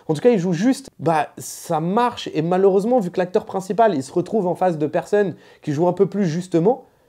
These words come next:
et ben, les moments où lui, bah, il joue pas juste,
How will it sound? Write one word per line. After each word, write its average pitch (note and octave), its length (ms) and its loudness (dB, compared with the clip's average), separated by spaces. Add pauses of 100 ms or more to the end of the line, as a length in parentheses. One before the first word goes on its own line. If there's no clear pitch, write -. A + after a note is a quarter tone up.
(240)
et D3 120 -4
ben, D#3+ 460 -4
les E3+ 140 0
moments G#3 340 6
où E3+ 160 4
lui, A3+ 400 2
bah, A#2 640 -4
il C3+ 160 -6
joue B2+ 160 -6
pas B3+ 240 6
juste, C4+ 460 -2